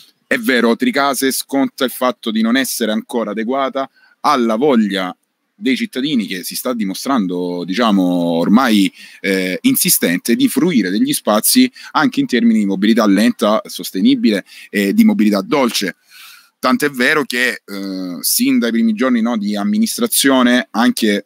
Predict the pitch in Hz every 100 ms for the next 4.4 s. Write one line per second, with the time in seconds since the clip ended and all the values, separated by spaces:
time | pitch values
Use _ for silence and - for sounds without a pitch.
0 | - - 92 87 104 113 117 110 - -
1 | - 156 113 104 95 117 113 107 110 104
2 | 101 104 113 117 - 104 101 101 104 98
3 | 98 113 101 101 107 151 135 113 110 113
4 | 123 110 101